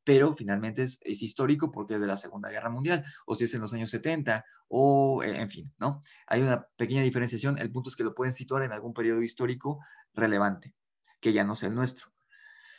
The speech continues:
Están, eh, búsquedas o expediciones de continentes perdidos, por ejemplo, Atlantis, la de Disney, es una película de aventura, pero tiene acción finalmente, toda la secuencia final es una secuencia de acción,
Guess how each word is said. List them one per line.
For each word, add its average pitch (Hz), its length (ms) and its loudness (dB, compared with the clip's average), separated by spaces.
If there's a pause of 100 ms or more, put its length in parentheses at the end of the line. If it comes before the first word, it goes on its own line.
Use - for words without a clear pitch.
(240)
Están, 147 520 6
eh, 143 180 6
búsquedas 180 540 6
o 147 40 4
expediciones 135 440 4
de 123 100 -2
continentes 120 500 -6
perdidos, 175 480 4
por 123 120 -2
ejemplo, 131 240 4
Atlantis, 175 520 2
la 117 120 2
de 104 100 2
Disney, 165 560 0
es 117 180 0
una 127 120 -4
película 120 280 0
de 117 60 2
aventura, 117 340 2
pero 113 160 0
tiene 135 200 -4
acción 147 340 -4
finalmente, 123 480 -2
toda 131 160 0
la 120 60 0
secuencia 117 360 -6
final 117 260 -6
es 113 120 -8
una 110 100 -14
secuencia 101 360 -12
de 101 80 -4
acción, 147 360 -2